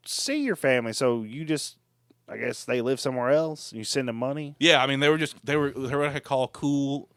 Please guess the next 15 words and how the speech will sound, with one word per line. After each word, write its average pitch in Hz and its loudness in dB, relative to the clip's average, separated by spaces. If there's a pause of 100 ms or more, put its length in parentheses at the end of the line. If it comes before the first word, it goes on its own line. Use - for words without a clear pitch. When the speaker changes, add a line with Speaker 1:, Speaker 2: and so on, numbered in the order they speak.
(440)
Speaker 2:
uh, 110 -4
construction 131 -4
worker 127 0
dads. 107 -4 (120)
Speaker 1:
Yeah, 87 -6 (100)
cool 139 0
vagrant 120 0
dads. 90 -6
Speaker 2:
Just 107 -12
w-, 104 -18
w-, 107 -18 (160)
working 135 0
their 139 2
asses 139 0
off, 147 0